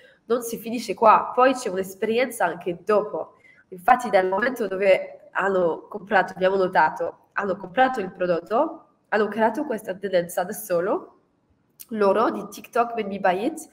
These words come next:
che sarebbe un hashtag dove la gente compra il prodotto o il servizio di un'azienda e finisce per poi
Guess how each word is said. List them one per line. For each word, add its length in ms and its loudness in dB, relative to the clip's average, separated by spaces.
che 120 2
sarebbe 440 4
un 140 2
hashtag 520 4
dove 200 -2
la 180 4
gente 580 -4
compra 400 0
il 140 -4
prodotto 480 0
o 340 4
il 80 2
servizio 540 -6
di 80 -8
un'azienda 840 0
e 120 2
finisce 420 -2
per 220 0
poi 420 4